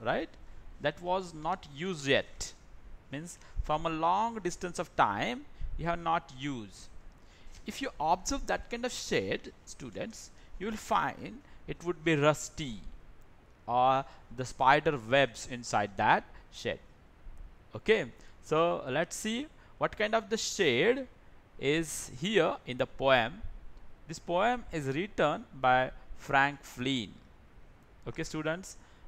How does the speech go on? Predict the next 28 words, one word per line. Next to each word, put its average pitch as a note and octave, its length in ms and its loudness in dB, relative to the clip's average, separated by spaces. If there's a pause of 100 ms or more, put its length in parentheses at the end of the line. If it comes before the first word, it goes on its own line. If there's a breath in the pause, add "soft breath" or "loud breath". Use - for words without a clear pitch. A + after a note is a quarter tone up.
I C#3 80 -2
think F3 340 -6 (140)
you C3 100 -6
got C3+ 220 0
an C3+ 160 0
idea D3+ 360 0
about C3+ 300 0
that, C3+ 400 4 (380 loud breath)
that, A#2+ 320 2
uh, A#2+ 380 4 (380)
uh, F#2+ 180 -8 (380)
shade G3 460 2
is C#3 240 -4
used D#3+ 160 -12
for D3 180 -4
many D3 300 -4
purpose, G#2+ 560 -2 (240)
right? E3+ 220 0 (400 loud breath)
So D3 180 0
let's D#3+ 220 -2
see. - 300 -2 (160)
First E3 220 -4
of - 140 -4
all, G3+ 180 2
we E3+ 120 -4
will D#3 160 0
read D#3 320 -2 (280)
whole G3 260 -4